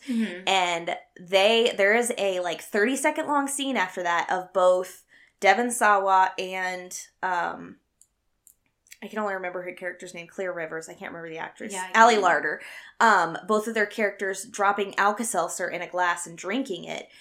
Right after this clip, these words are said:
Speaker 2: And the reason they added that in is because test audiences, like, had to take a few minutes after her getting hit by that bus.
Speaker 1: Oh my
Speaker 2: And,
Speaker 1: gosh.
Speaker 2: like, they couldn't,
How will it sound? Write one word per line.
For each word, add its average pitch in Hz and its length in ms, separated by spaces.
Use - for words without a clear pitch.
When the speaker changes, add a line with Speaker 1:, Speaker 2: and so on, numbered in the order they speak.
Speaker 2:
And 208 260
the 185 80
reason 294 340
they 269 160
added 262 320
that 214 160
in 226 140
is 196 100
because 185 260
test - 380
audiences, 175 680
like, 170 200
had 202 260
to 185 60
take 202 340
a 196 80
few 190 220
minutes 180 640
after 202 380
her 190 160
getting 180 260
hit - 240
by 170 140
that 156 260
bus. - 560
Speaker 1:
Oh 254 100
my 262 160
Speaker 2:
And, 214 240
Speaker 1:
gosh. 208 40
Speaker 2:
like, 175 340
they 214 160
couldn't, 196 400